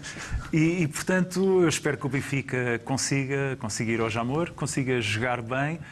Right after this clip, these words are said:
Se jogar como jogou ano passado, só tem que até sofrer o pe-, até falhar o penalti, até ao Sálvio falhar o penalti.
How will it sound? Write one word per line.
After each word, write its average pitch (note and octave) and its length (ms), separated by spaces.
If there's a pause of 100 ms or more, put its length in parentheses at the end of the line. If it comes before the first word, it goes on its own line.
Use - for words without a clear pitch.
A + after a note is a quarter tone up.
(160)
Se - 180
jogar F3 240
como D#3 220
jogou D3 240
ano C#3+ 100
passado, D3 480 (240)
só - 180
tem C#3+ 140
que - 140 (260)
até C3+ 320
sofrer B2+ 420
o A#2 60
pe-, C3 160
até D3 280
falhar D3 280
o C#3 60
penalti, C#3 520 (260)
até B2 180
ao B2 120
Sálvio A#2+ 380
falhar A#2+ 240
o A#2 40
penalti. B2 400